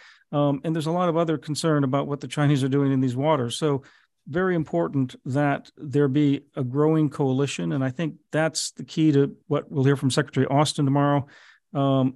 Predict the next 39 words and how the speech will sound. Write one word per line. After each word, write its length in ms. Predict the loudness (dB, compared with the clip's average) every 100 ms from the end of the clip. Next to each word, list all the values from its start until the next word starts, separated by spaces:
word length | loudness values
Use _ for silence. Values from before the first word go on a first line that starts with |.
| _
about 480 | -4 -2 0 -2 -6 _ -12
these, 640 | -2 0 0 0 -4 -10 -10
uh, 260 | -6 -4 2
the 100 | 4
many 200 | 6 6
lateral 560 | 6 4 4 2 0 _ 0
network 400 | 0 2 -2 -2
security 720 | -6 -2 0 2 2 0 -2 _ _ _
is 120 | -4 -2
trying 320 | 2 2 4
to 240 | 2 0 -2
enforce, 760 | -2 -2 0 0 0 -2 -8 -8
uh, 180 | -6 -4
a 60 | 0
rules-based 600 | 4 6 6 4 2 2
system. 440 | 0 -2 -4 -2
And 140 | 0 2
so 320 | 6 6 4 -4 -20 _ _ -4
the 220 | -2 -2
short 280 | 2 4 6
answer 300 | 4 2 0
to 160 | 0
your 140 | -2 -2
question 420 | -2 -4 -2 -2
was, 260 | -2 -2
no, 220 | -2 0 0
there's 140 | 0
not 180 | 0 0
enough 300 | 0 -2 -2
enforcement, 580 | -4 -4 -6 -6 -8 -8
but 500 | -4 4 6 6 2 _ _ _ -6
watch 360 | 0 2 0
this 120 | -4 -4
space. 440 | -2 -2 -2 -8 -6
Maybe 380 | -2 0 2 0
it's 140 | -2
starting 500 | -6 -6 -2 0 0
to 60 | -2
coalesce. 640 | -4 -4 -2 -4 -6 -14